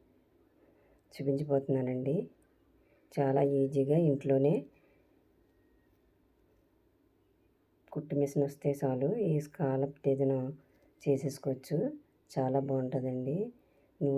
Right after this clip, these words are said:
డిజైన్ అండి, ఇప్పుడు బాగా ట్రెండింగ్లో ఉంది డిజైన్ వచ్చేసి. వీడియోలోకి వెళ్ళే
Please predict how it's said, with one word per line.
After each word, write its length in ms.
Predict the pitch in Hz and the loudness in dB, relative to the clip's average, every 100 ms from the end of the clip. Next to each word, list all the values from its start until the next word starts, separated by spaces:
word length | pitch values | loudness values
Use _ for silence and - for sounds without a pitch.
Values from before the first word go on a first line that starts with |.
| 139 | 0
డిజైన్ 320 | 143 147 135 135 | 0 0 0 0
అండి, 240 | 131 147 277 - _ _ _ _ _ - | 0 -2 -4 -8 _ _ _ _ _ -12
ఇప్పుడు 260 | 160 139 131 135 139 | -6 -2 -2 -2 -2
బాగా 260 | 131 131 151 151 | -2 0 -2 0
ట్రెండింగ్లో 520 | 139 135 139 139 139 | 0 2 2 2 2
ఉంది 260 | 135 131 139 139 | 0 0 -2 -2
డిజైన్ 280 | 123 131 127 | 0 -2 -2
వచ్చేసి. 460 | 120 131 117 - 180 269 - _ _ _ _ _ - | -6 -10 -8 -4 -2 -2 -6 _ _ _ _ _ 0
వీడియోలోకి 480 | 139 139 143 147 147 | 4 6 6 4 2
వెళ్ళే 180 | 131 | 2